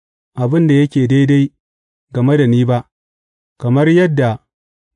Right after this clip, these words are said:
bawana Ayuba ya yi. Saboda haka, yanzu sai ku ɗauki bijimai guda bakwai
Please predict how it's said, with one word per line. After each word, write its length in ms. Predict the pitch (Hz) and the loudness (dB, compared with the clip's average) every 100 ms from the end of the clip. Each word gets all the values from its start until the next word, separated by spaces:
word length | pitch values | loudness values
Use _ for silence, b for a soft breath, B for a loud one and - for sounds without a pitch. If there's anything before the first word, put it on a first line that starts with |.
| - | -4
bawana 520 | 139 160 139 123 131 | -2 0 0 0 -2
Ayuba 340 | 131 139 123 | 0 0 0
ya 80 | 107 | -2
yi. 300 | 107 107 - _ _ _ _ _ _ _ _ _ | -2 -6 -8 _ _ _ _ _ _ _ _ _
Saboda 420 | - 185 185 160 | -6 -2 0 2
haka, 400 | 143 165 135 110 - _ _ _ _ _ _ _ - | 0 -2 -4 -6 -10 _ _ _ _ _ _ _ -6
yanzu 220 | 131 165 | -2 0
sai 160 | 196 202 | -2 -2
ku 100 | 170 | -4
ɗauki 640 | 143 131 - 160 160 156 | -2 -2 -2 -2 -2 -4
bijimai 540 | 131 127 120 123 143 147 | -6 -4 -2 0 0 0
guda 300 | 135 123 123 | 0 -2 -2
bakwai 340 | 131 - 113 | -2 -4 -6